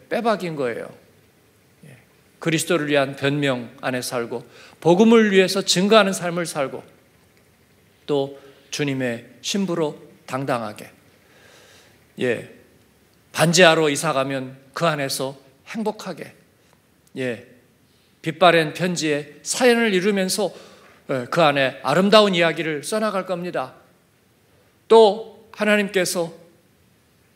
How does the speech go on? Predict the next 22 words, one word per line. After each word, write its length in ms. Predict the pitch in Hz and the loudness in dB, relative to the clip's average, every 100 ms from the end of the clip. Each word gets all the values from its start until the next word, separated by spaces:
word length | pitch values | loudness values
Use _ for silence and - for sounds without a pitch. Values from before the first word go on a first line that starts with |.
| _ _ _ _ _ _ _ _ _ _ _ _ _ _ | _ _ _ _ _ _ _ _ _ _ _ _ _ _
이렇게 640 | 202 214 220 214 202 190 | 4 4 4 0 0 0
저렇게 680 | 190 170 160 165 147 147 - - | -2 -2 -2 -4 -6 -8 -16 -8
우리를 300 | 151 147 139 | -6 -4 -4
인도하시고 680 | 143 151 127 120 135 127 - - - | -4 -2 -2 -4 -10 -12 -18 -20 -14
또 240 | - 175 160 | -4 -4 -4
삶을 380 | - 262 247 220 | -4 0 0 0
주시고 300 | 202 208 196 | -2 -4 -2
축복하시고 920 | 294 - 262 233 220 226 180 - - | -2 2 2 2 0 -2 -4 -8 -2
기업을 400 | - 185 208 220 | 4 6 8 4
주실 280 | 170 175 - | 0 -6 -4
때에 500 | 175 170 170 - - - - | -2 -2 -6 -10 -20 -20 -6
그 360 | 196 185 - - | -2 -2 -2 2
열매를 420 | 151 165 165 156 | 4 4 2 0
가지고 460 | 135 131 143 143 135 - | -4 -8 -8 -10 -12 -14
만민이 540 | - 143 202 226 220 214 | -2 2 4 6 4 2
사는 360 | 202 196 190 - - - _ | 0 0 -2 -8 -20 -20 _
하나님의 440 | - 226 214 202 175 | -2 2 2 4 2
영광을 420 | 147 151 151 147 | 2 0 -2 -4
구하며 340 | 147 139 131 | -2 -2 -2
살 220 | 123 160 | -8 -6
겁니다. 580 | 156 156 131 113 85 - - _ _ 190 | -2 -2 -2 -6 -8 -10 -20 _ _ -20
예. 140 | - | -18